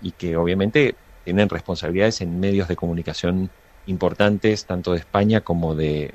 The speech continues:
de América Latina. Entonces, este año va a tener menos episodios y obedece esencialmente a que la demora en que no salí, debía salir en marzo, obedeció a que me mudé. Yo vivía en Bogotá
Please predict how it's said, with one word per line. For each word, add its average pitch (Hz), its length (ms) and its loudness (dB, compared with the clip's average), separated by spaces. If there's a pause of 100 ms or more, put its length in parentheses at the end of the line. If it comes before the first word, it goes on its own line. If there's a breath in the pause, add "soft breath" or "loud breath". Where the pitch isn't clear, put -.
(100)
de 82 80 -4
América 82 400 -8
Latina. - 340 -10
Entonces, 135 400 -2 (300 loud breath)
este 170 320 6
año 156 420 4 (340)
va 127 40 6
a 131 60 2
tener 131 280 4
menos 127 300 4
episodios 120 760 4 (420)
y 107 240 8
obedece 117 500 8
esencialmente 131 920 6
a 101 160 4
que 107 440 6 (160)
la 90 240 6
demora 107 460 10
en 82 80 2
que 82 140 -4
no 98 200 2
salí, 113 520 4
debía 92 320 6
salir 90 320 2
en 90 120 4
marzo, 98 480 0 (380)
obedeció 98 360 6
a 113 80 8
que 104 140 6
me 95 140 6
mudé. 87 380 4 (100)
Yo 80 140 -4
vivía 85 280 6
en 90 160 6
Bogotá 113 520 6